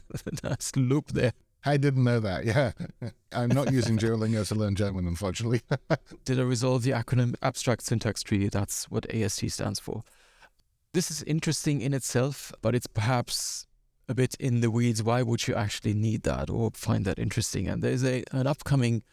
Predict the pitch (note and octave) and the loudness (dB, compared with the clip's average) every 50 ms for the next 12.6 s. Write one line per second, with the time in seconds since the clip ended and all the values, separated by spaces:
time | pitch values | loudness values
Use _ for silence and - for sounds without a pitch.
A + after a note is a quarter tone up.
0 | _ _ _ _ _ _ _ _ _ - C3 C3 C#3+ C#3 C3+ B2 A2 B2+ B2 G#2+ | _ _ _ _ _ _ _ _ _ -4 0 2 2 2 2 2 2 0 0 2
1 | G#2+ A#2+ B2+ B2 A#2+ A2 - - A2 G#2 F#2 F2 G2 - G#2 A2 A2+ A#2 A#2 A#2+ | 2 2 4 4 2 2 2 0 0 2 2 0 0 0 0 0 0 0 0 -2
2 | - - A#2+ A2+ A2 A2 - - A2+ A#2 A2+ G#2+ A2+ A#2 - - - A#2+ A2 B2 | -2 -2 -2 -2 -4 -4 -4 -2 -2 0 0 0 0 -2 -4 -6 -4 -2 0 0
3 | B2 - - - B2 A2+ A2+ A2+ - - - A#2 A2+ A2 - - G2+ - - - | 0 0 0 0 2 2 0 0 -2 -2 0 0 0 0 0 -2 -4 -2 -2 -2
4 | A2+ - - A2+ G#2+ G#2+ G2+ G#2 G#2 F#2+ - - _ - C#3 A#2+ A#2 A2+ A2 A2 | -2 0 0 0 0 2 0 0 0 -2 -4 -8 _ -6 -2 0 2 2 2 2
5 | A2 G2+ - _ _ _ _ _ _ _ _ _ _ _ _ - C3 B2 - - | 0 -2 -4 _ _ _ _ _ _ _ _ _ _ _ _ -2 0 0 0 0
6 | D#3+ D#3 - - - - D3 C#3+ B2+ B2+ B2+ C3+ D3+ E3 F3+ - C3+ C3 C3 B2 | 0 0 0 0 0 2 2 2 2 2 2 2 2 2 2 2 2 0 0 0
7 | - - - B2+ - - A#2+ A#2+ A#2+ A#2+ A#2+ C3 C3+ - - D#3 D#3 D3+ - - | 0 0 0 0 0 0 0 2 2 4 2 2 2 0 0 0 0 0 -4 -6
8 | - _ _ - - - A#2 - - - - - C3+ E3+ D#3 - - - C3 A#2+ | -10 _ _ -8 -4 -2 -2 -2 -4 -4 -2 0 2 2 0 0 0 0 2 2
9 | - - B2 - - - - - - _ _ _ _ _ _ _ _ _ _ - | 2 0 -2 -4 -4 -6 -6 -8 -10 _ _ _ _ _ _ _ _ _ _ -20
10 | - _ _ _ _ _ _ - B2+ A2+ A2 A2 A2+ A2+ A2+ - _ _ _ _ | -20 _ _ _ _ _ _ -2 0 0 0 0 0 -2 -4 -8 _ _ _ _
11 | _ _ _ _ _ _ _ - - - - - - - - B2+ B2+ B2+ B2 A#2 | _ _ _ _ _ _ _ -10 -10 -10 -10 -12 -4 0 2 2 4 2 2 0
12 | B2 A#2+ B2 A2+ A2 A2 G#2+ - - - - | 0 0 2 2 2 2 0 0 -2 -6 -8